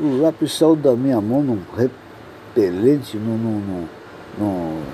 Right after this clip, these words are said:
peteleco. Subiu, eu acompanhei a trajetória do lápis, ele caiu na cabeça do gatão preto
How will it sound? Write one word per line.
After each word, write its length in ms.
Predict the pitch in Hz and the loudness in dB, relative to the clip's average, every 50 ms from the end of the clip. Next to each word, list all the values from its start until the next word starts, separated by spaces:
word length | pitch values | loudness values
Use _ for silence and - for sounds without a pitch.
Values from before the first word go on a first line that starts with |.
| - - - | -14 -6 -2
peteleco. 720 | 123 113 - - 110 98 101 127 147 160 - - - - - - - - - - - - - - - - - - - - - - | -2 -2 2 2 4 6 6 6 6 6 4 2 -6 -16 -18 -20 -20 -20 -20 -20 -20 -20 -20 -20 -20 -20 -20 -20 -20 -20 -20 -14
Subiu, 640 | - - - 190 170 135 113 120 147 196 208 185 180 | -12 2 6 6 6 6 6 2 2 6 8 8 8
eu 120 | 180 165 | 8 6
acompanhei 520 | 143 - - 170 165 151 151 139 147 151 147 | 4 2 0 0 0 0 0 0 2 4 2
a 100 | 131 117 | 2 0
trajetória 720 | - 139 139 135 123 117 123 113 - - 127 123 120 117 | 0 -2 0 0 0 0 -2 -2 0 2 2 4 4 4
do 180 | 107 110 110 113 | 2 2 2 2
lápis, 380 | 120 127 131 - 156 127 113 | 2 2 0 0 0 0 0
ele 160 | 131 139 135 | 0 0 -2
caiu 260 | 120 - - 131 135 135 | -2 0 2 2 2 2
na 140 | 139 131 | 0 -2
cabeça 580 | 117 - - 123 101 95 113 165 160 160 - 170 | -2 0 0 0 0 4 4 4 4 6 4 2
do 160 | 160 156 156 | 2 2 0
gatão 520 | 143 135 147 131 - - - - 139 131 - - - - | 2 4 4 4 4 2 0 0 0 0 0 -4 2 6
preto 220 | 147 156 151 - | 8 8 8 6